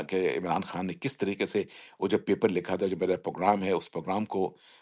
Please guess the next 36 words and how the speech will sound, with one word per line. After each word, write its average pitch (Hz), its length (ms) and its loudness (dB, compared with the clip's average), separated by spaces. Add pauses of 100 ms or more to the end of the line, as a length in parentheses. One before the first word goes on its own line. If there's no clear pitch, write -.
(140)
کو، 92 480 4
کو 85 440 4
ضرور 110 500 4
میں 104 120 2
پھر - 200 4
سے - 180 -4
کہوں 92 260 0
گا 92 140 0 (320)
کہ 90 80 -10
جو 92 80 0
میرا 90 140 2
پروگرام 90 400 0
ہے، 95 60 2
جو 95 80 4
لاسٹ 87 400 2
پروگرام، 90 260 2
پروگرام 92 300 0
نمبر 85 160 -4
فائیو 98 400 2
ہے، 78 140 0 (340)
جس - 200 -2
میں 104 80 2
میں 87 140 2
نے 95 140 4
عمران 90 380 2
خان 101 320 2
کے 90 200 2 (520)
اس - 200 -4
پیپر 110 260 4
کو - 140 2
پڑھا 82 320 0
ہے 85 100 0
جو 82 120 2
اس - 160 -4
نے، 82 220 -2 (400)
م-، 50 240 -2